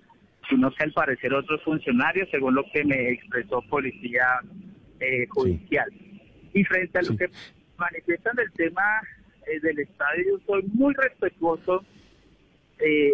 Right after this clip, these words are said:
Speaker 1: de la justicia. Hay una reserva dada por la Corte Suprema de Justicia en la cual ni siquiera mi abogado, mi persona podemos referirnos al proceso. Pero lo que yo sí les puedo decir es que se han levantado muros de infamia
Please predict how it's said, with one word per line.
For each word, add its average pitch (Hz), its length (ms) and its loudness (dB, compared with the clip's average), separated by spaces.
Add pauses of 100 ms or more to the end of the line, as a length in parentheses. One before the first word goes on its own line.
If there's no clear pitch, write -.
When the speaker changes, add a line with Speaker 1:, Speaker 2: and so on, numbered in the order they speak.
Speaker 1:
de 147 120 4
la 151 140 4
justicia. 165 800 -2 (260)
Hay 151 220 -2
una 180 160 2
reserva 147 460 -2
dada 170 440 2
por 170 140 -6
la 131 240 0 (180)
Corte 156 440 -4
Suprema 143 580 -4 (480)
de 160 120 0
Justicia 143 440 -2
en - 80 -2
la 156 180 2
cual 160 180 2 (100)
ni 208 120 -6
siquiera 214 400 -2
mi 247 120 2
abogado, 180 500 0 (560)
mi 165 120 -6
persona 156 580 -2
podemos 151 380 0
referirnos 147 560 -2 (240)
al 147 180 0
proceso. 139 480 -2 (640)
Pero 147 120 4
lo 147 120 2
que 156 120 0
yo 170 100 4 (100)
sí 208 100 2
les 208 140 0
puedo 208 180 2
decir 165 280 2
es 180 140 0
que 190 140 0
se 190 100 0
han 190 100 2
levantado 156 520 0
muros 240 540 2
de - 80 4
infamia 190 500 -2